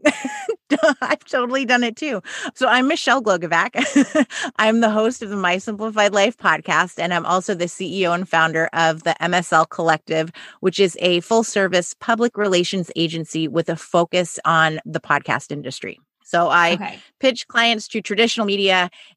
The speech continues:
Speaker 1: and to podcast interviews. And that is unique because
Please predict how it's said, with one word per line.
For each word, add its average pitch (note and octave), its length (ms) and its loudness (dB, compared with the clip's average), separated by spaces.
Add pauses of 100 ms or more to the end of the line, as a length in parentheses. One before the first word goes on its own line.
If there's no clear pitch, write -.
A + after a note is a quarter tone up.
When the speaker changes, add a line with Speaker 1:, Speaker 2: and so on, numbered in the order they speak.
Speaker 1:
and F#3+ 360 0
to F#3+ 180 -6
podcast E3+ 500 0
interviews. D#3+ 560 -8 (300)
And F#3 120 0
that F#3+ 160 2
is G#3+ 200 2
unique G#3 480 0
because E3+ 520 -2